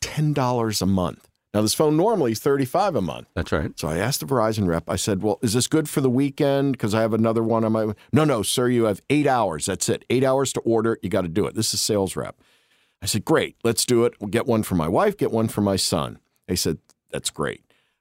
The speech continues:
Speaker 1: We'll get those phones out to you by December tenth." So I get all the paperwork signed, everything ready to go. I, I get off the phone with the rep, and then I go back into my Verizon site, and now I see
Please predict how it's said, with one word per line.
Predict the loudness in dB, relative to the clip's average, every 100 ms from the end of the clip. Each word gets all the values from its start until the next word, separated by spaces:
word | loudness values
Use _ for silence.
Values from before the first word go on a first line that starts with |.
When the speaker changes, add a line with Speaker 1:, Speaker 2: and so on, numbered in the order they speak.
| _
Speaker 1:
We'll | -4 0
get | 2
those | 2 0
phones | 2 2 2
out | 0 0
to | 0
you | 2
by | 2 0
December | -2 0 0 0
tenth." | -2 -2 -2 -2 -16 _
So | -4 -2
I | 0
get | 0
all | 2 2
the |
paperwork | 2 0 2 2 2
signed, | 0 2 0 0
everything | 0 2 2 2 2
ready | 2 2
to | 0
go. | 0 2 2 0 -4 _ _ _ _ -8
I, | -8 -8 -4
I | -2 0 -2 -4 -8 -2
get | 2
off | 2 0
the | -2
phone | 0 2 2 2 0
with | -2
the | 0
rep, | 2 2 0 -4 -4
and | 0 2
then | 2
I | 0
go | 0 0
back | 2 0 0
into | 2
my | 2
Verizon | 2 0 0 0 0 -2
site, | -2 -2 0
and | 0
now | 2 2 0
I | -2
see | -2 -2 0 0 -4